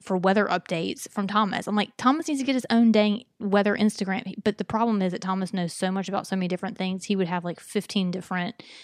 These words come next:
Instagram and Facebook pages based on every different thing that you do. So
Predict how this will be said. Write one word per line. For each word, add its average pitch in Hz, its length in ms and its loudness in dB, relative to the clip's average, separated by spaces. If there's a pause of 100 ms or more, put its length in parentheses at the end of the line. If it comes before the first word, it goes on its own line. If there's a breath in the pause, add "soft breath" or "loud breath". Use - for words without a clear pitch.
(140 loud breath)
Instagram 185 580 0
and 175 180 -6 (320 loud breath)
Facebook 190 400 2
pages 180 500 0
based 175 300 0
on 180 140 -4
every 175 260 -4
different 175 380 -6
thing 180 160 -6
that 170 100 -8
you 170 120 -8
do. 170 340 -4
So 165 380 -4